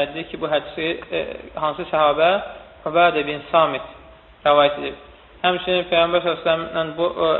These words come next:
hədisin başqa bir ləfzlə də rəvayət olub bu hədis. Buyurulur ki, "Rabbi, məzə əktub?"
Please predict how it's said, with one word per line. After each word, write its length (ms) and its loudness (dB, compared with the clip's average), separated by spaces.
hədisin 420 -2
başqa 400 4
bir 200 -2
ləfzlə 400 0
də 140 2
rəvayət 340 2
olub 160 -4
bu 80 -2
hədis. 260 -4
Buyurulur 460 0
ki, 160 -2
"Rabbi, 300 4
məzə 440 4
əktub?" 340 -4